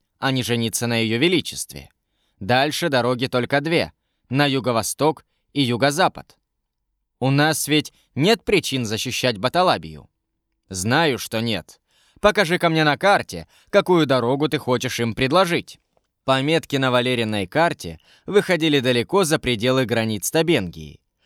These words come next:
Захватывали они и непроходимую горную цепь на востоке, и безлюдные горы на западе. При желании войска Павла могли бы попасть на юг, вообще не заходя в Табенгию. Но через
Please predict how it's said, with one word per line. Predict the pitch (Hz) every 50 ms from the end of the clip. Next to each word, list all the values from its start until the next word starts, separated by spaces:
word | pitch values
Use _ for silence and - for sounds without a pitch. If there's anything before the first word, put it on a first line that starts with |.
| _ _ _
Захватывали | - 156 180 214 196 - 185 214 220 208 - 190 180 180 170 170
они | 170 160 156 156 156 151 151
и | - - - 147
непроходимую | 143 135 127 - 131 120 - 131 127 120 135 135 127 123 120 117
горную | 95 123 127 120 113 117 113 110
цепь | 98 - - 139 127 - -
на | 113 107
востоке, | 107 104 95 - - 190 202 175 - - 85 76 78 _ _ _ _ _ _
и | - 233
безлюдные | 226 208 190 135 131 151 156 151 131 139 135 127 120
горы | 92 113 117 113 110
на | 113 123 143 165
западе. | 160 185 156 - - 82 - 71 60 - _ _ _ _ _ _ _ _ _ _ _ -
При | - 135 143
желании | 117 101 113 107 117 151 185 180 127 90 80 73 - _ _ _ _ _
войска | - 208 233 214 180 - - 156 139
Павла | - - 123 135 143 135 143 143 139 127 - _ _ _ _
могли | 190 226 233 202 180 160 139
бы | 117 92 104
попасть | 95 101 95 113 110 104 - -
на | 107 104 104
юг, | 113 151 151 -
вообще | 120 131 127 - - - 208 220
не | 208 143 107
заходя | 92 98 92 - 110 104 117 113
в | -
Табенгию. | _ 151 170 165 180 151 104 90 82 78 78 73 69 - _ _ _ _ _ _ _ _
Но | 113 131 143 147 139
через | - - 143 139 135 135 131 - - -